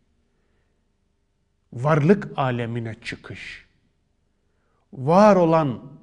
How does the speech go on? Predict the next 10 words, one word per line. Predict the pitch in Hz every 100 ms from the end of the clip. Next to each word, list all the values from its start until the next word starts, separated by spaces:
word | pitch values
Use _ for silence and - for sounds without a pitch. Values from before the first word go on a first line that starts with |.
| _ _ _ _ _ _ _
şeyler | - - 147 123 160
içerisinden | 180 156 139 147 135 131 139 127 135 165 170 - - _ _ _ _ -
yeni | 123 151 160 233 196
bir | 202
varlığın | 151 120 151 151 147 151 175 202 196 - - - -
terkip | - 143 139 143 - 185 123
edilmesi | 113 120 113 113 -
manasında | 113 113 113 117 107 120 113 110
olduğu | - 107 104 104 -
açık. | - - - _